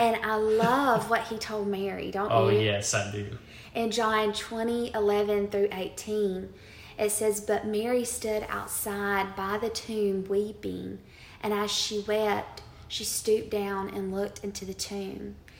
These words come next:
Speaker 1: And she saw two angels in white sitting, one at the head and the other at the feet, where the body of Jesus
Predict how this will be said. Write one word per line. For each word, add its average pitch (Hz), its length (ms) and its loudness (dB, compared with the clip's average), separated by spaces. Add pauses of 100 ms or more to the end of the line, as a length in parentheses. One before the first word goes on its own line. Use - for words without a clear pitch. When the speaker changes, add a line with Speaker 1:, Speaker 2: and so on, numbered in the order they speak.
(280)
Speaker 1:
And 208 340 0
she - 220 -2
saw 196 400 -4
two 226 400 -6
angels 202 840 -4
in 196 440 -4 (340)
white 196 540 -4
sitting, 190 680 0 (280)
one 214 340 0
at 214 260 -8
the 202 60 -8
head 196 580 -4
and 190 120 -10
the 190 100 -10 (100)
other 196 260 -2
at - 240 -12
the 190 60 -10 (160)
feet, 190 460 -6
where 190 120 -6
the 190 100 -4
body 190 500 -4
of 185 120 -10
Jesus - 880 -6